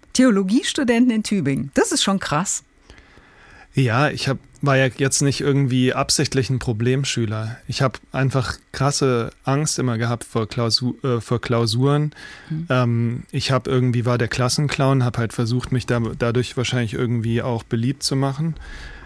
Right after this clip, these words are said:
Speaker 2: Aber, ähm, ich war nicht doof, glaub ich. Ich war nicht doof, aber ich kam irgendwie nicht mit diesem Schulsystem zurecht. Und zum Theologiestudium bin ich dann, da bin ich auch erstmal so, ja, eher so reingeweht.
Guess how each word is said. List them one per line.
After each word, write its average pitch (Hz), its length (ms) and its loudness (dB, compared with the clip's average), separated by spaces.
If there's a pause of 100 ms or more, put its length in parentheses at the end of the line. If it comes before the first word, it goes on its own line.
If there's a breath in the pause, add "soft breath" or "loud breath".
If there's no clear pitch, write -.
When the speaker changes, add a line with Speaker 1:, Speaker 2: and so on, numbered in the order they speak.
(440 loud breath)
Speaker 2:
Aber, 127 480 4 (100)
ähm, 117 380 0
ich - 200 -2
war 135 340 4
nicht 139 320 -2
doof, 139 460 -2
glaub 101 320 -6
ich. 104 140 -6
Ich 113 140 -6
war 117 80 0
nicht 113 200 -4
doof, 139 240 0
aber 117 140 0
ich 110 140 -6
kam 123 280 -2
irgendwie 127 260 0
nicht 127 180 -2
mit 127 140 0
diesem 123 220 0
Schulsystem 117 720 0
zurecht. - 500 -4 (640 loud breath)
Und 127 260 2 (140)
zum 120 300 0
Theologiestudium 139 1080 2
bin 131 120 2
ich 135 140 -2
dann, 131 260 0 (280)
da 127 140 2
bin 139 180 2
ich 135 100 0
auch 127 120 0
erstmal 135 420 0
so, 131 280 2 (540)
ja, 147 340 0 (280 loud breath)
eher 135 180 2
so 131 120 4
reingeweht. 120 920 2